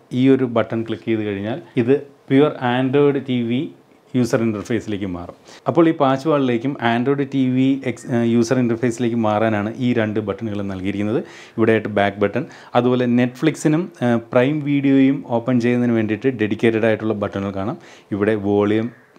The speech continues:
കൂട്ടാനും കുറയ്ക്കാനുമുള്ള ബട്ടൺ കാണാം. താഴെയായിട്ട് മീയുടെ ലോഗോയും കാണാം. അതുപോലെ ഈ ഒരു ടി വിയിൽ എ എം Logic Cortex എ ഫിഫ്റ്റി ത്രീ ക്വാഡ് കോർ സി പി യു ആണ്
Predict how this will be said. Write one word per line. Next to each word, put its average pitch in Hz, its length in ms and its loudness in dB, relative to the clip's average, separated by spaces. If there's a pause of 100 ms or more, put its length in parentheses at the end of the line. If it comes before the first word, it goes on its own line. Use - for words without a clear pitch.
(120)
കൂട്ടാനും 110 440 2
കുറയ്ക്കാനുമുള്ള 101 500 -4
ബട്ടൺ 101 240 -6
കാണാം. 104 200 -4 (140)
താഴെയായിട്ട് 101 540 -2 (400)
മീയുടെ 104 420 -2 (120)
ലോഗോയും 92 440 -2 (200)
കാണാം. 87 200 -12 (540)
അതുപോലെ 196 340 4 (220)
ഈ - 20 2 (120)
ഒരു 202 80 0 (100)
ടി 180 160 2
വിയിൽ 127 180 2 (300)
എ 180 40 8 (100)
എം 208 60 0 (120)
Logic 180 320 0 (100)
Cortex 151 340 2 (340)
എ 196 40 6 (140)
ഫിഫ്റ്റി 180 280 0 (140)
ത്രീ 160 160 6 (640)
ക്വാഡ് 175 300 4
കോർ 190 160 2 (100)
സി 156 140 -2 (140)
പി 185 120 0
യു 165 140 6
ആണ് 113 120 0